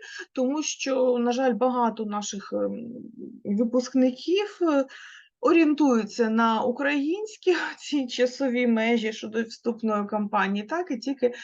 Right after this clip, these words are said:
десь на початку липня починають, е, чухатися, обирати, куди ж мені поступати, а потім з'ясовують, що все вже, е, запізно кудись іти. Отут зараз в нас з'являється другий шанс, і треба діяти дуже-дуже швидко. Справа в тому, що це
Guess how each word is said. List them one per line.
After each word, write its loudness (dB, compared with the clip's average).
десь 0
на 4
початку 2
липня 0
починають, 0
е, -2
чухатися, -2
обирати, 0
куди -4
ж -4
мені -4
поступати, -4
а 0
потім -2
з'ясовують, -4
що -6
все 0
вже, -2
е, -6
запізно 2
кудись -6
іти. -4
Отут -2
зараз 0
в -6
нас -2
з'являється -2
другий -2
шанс, -4
і -4
треба 0
діяти -2
дуже-дуже -2
швидко. -4
Справа 0
в -8
тому, -4
що -2
це -2